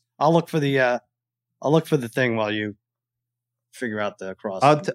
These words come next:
Speaker 2: I'll tell you the cross off teams. We had, um, we crossed off the Jets last week. Smart.
Speaker 1: Mm-hmm.
Speaker 2: So
Speaker 1: Oh,
Speaker 2: we've
Speaker 1: good.
Speaker 2: crossed off the Beng-, we've crossed off the Bengals and the Jets so far.
Speaker 1: We crossed off the Bengals before the Jets. Oh, I guess because they're in that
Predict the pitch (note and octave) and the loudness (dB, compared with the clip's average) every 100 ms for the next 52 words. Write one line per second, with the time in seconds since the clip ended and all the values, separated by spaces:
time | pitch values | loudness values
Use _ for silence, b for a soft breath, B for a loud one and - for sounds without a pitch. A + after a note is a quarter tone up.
0 | C#3+ D3+ F#3 E3+ D3+ - D3 C3+ B2+ A2+ | 0 2 2 2 0 2 0 0 -2 -4
1 | A#2 F#2+ E2+ - B2+ B2+ B2+ C3+ B2+ A#2+ | -6 -6 -8 -8 -2 2 4 4 4 4
2 | A#2 G#2+ G2+ _ _ _ _ _ _ _ | 2 0 -6 _ _ _ _ _ _ _
3 | _ _ _ _ _ _ _ - C#3 B2+ | _ _ _ _ _ _ _ 0 0 4
4 | D#3+ C#3+ D#3+ C#3+ C#3+ C3 D#3 - A#2 G2+ | 2 4 0 0 0 2 2 2 -2 -2
5 | - F2+ - - C3 G2+ - _ _ - | -4 -6 -6 -2 0 0 -4 _ _ -10
6 | B2+ C3 B2+ - _ _ _ _ _ _ | -4 -2 -4 -8 _ _ _ _ _ _
7 | _ _ _ _ - B2 B2+ C3 B2 C#3+ | _ _ _ _ -6 2 6 6 4 4
8 | D3+ C#3+ D3+ C#3 G#2+ - _ _ _ - | 4 4 4 4 0 -12 _ _ _ -2
9 | B2 C#3+ D3+ D#3+ - _ _ _ - C3+ | 2 2 2 -2 -10 _ _ _ -6 -6
10 | B2 D#3 C#3+ D3+ C3+ B2+ C#3+ D3 C3 C3 | 2 0 2 0 0 2 2 2 0 0
11 | A#2+ G2+ A#2 D#2 - F#2+ - E2+ F#2 _ | 0 0 -4 -4 -10 -10 -10 -14 -16 _
12 | _ _ _ _ _ - C#3+ G3+ G#3 F#3+ | _ _ _ _ _ -4 0 6 6 6
13 | D3 A#2+ C3+ E3 F3+ E3+ C#3 C#3+ D3 F3 | 2 0 2 4 4 0 -2 -2 2 2
14 | C#3 A#2+ E3+ C3+ - C#3+ D3+ D3 C#3+ C#3+ | 0 0 0 0 -4 -2 2 2 2 -2
15 | C#3+ C3 B2+ B2+ A#2 A2 G#2 | -4 -6 -4 -2 -2 -4 -6